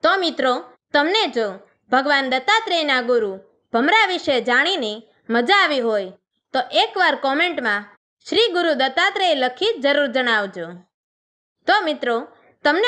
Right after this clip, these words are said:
અમારી આ વાર્તા પસંદ આવી હોય, તો અમારી ચેનલને લાઈક કરજો, શેર કરજો અને દત્તાત્રેય ભગવાનના પંદરમા ગુરુ કોણ છે અને તેને ગુરુ કેમ કર્યા, તે જાણવા માટે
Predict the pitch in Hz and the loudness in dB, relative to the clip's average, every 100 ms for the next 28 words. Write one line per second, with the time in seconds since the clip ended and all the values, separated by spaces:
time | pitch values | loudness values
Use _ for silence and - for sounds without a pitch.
0 | 427 370 339 311 262 254 269 - 196 185 | 2 2 0 2 2 2 0 -2 -4 -4
1 | 202 _ _ _ - 277 440 480 440 349 | -10 _ _ _ -2 0 2 2 2 2
2 | 285 262 226 196 - _ _ _ 269 - | 0 0 0 -4 -12 _ _ _ -6 -2
3 | 262 330 453 466 302 302 330 269 214 220 | 2 2 2 0 0 0 -2 -2 -6 -10
4 | - _ _ - 226 277 - 330 285 233 | -18 _ _ -2 0 0 0 -2 -2 -2
5 | 226 240 - _ - - 349 415 311 262 | -4 -6 -14 _ -8 0 2 2 -2 -2
6 | 214 196 185 - _ _ _ 254 277 247 | -4 -6 -8 -16 _ _ _ 0 0 0
7 | 226 247 _ _ _ 233 302 320 427 440 | -2 -6 _ _ _ 0 2 2 0 0
8 | 392 269 262 330 330 247 190 202 - _ | -2 -2 0 0 0 -2 -4 -6 -16 _
9 | _ - 302 381 480 466 370 339 330 302 | _ -2 0 2 2 2 0 0 -2 -2
10 | 359 415 - 269 214 214 220 _ _ - | 0 0 -2 -4 -4 -6 -14 _ _ -2
11 | 294 453 466 311 269 220 233 _ _ 254 | 0 0 2 0 0 -2 -8 _ _ 0
12 | 294 285 - 381 466 339 285 240 196 185 | 2 2 0 0 0 0 0 0 -2 -6
13 | - _ _ _ 294 247 254 269 392 415 | -18 _ _ _ 0 2 2 2 2 2
14 | 285 - 214 202 208 | 0 0 -4 -6 -12